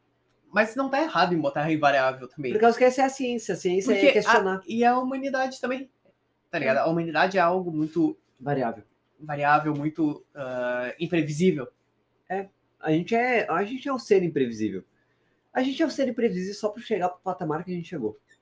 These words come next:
Speaker 2: A gente tá dentro de uma casa, a gente pegou tijolo, a gente transformou
Speaker 1: Ah,
Speaker 2: barro
Speaker 1: tem P C
Speaker 2: em
Speaker 1: gamer ali, tá ligado? Porque sabe,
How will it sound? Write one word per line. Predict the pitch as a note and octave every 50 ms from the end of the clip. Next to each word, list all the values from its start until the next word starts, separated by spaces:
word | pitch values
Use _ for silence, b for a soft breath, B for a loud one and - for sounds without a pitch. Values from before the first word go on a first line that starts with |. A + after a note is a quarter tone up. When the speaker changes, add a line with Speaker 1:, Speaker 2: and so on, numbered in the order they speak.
| - -
Speaker 2:
A |
gente | G3 A3 A3
tá | - -
dentro | F4+ F#4+ F4
de | F#4
uma | F4 -
casa, | - - F#3 F#3 F3 C#3 B2+
a | C3
gente | D3 D#3+ - - _
pegou | _ F3+ E3+ D#3+ F3+ G3
tijolo, | F#3+ - F#3 D#3+ C3+ C#3+ D#3 D#3+ C#3 A#2+
a |
gente | B2 B2 -
transformou | C#3+ C#3+ C#3+ D3+ D3+ D#3 C#3+
Speaker 1:
Ah, |
Speaker 2:
barro | C#3+ C3+ C#3 C#3+ D3 C#3+
Speaker 1:
tem | D3+ C3+
P | C3
C | D#3
Speaker 2:
em | - - F#3 E3
Speaker 1:
gamer | E3 G#3 G#3+ F#3 C#3+ A#2+ A2 G#2+ A2
ali, | A2+ A#2 A2+ A2
tá | - - C#3
ligado? | D3+ D#3+ E3
Porque | - - B3
sabe, | C4+ C#4+ C#4+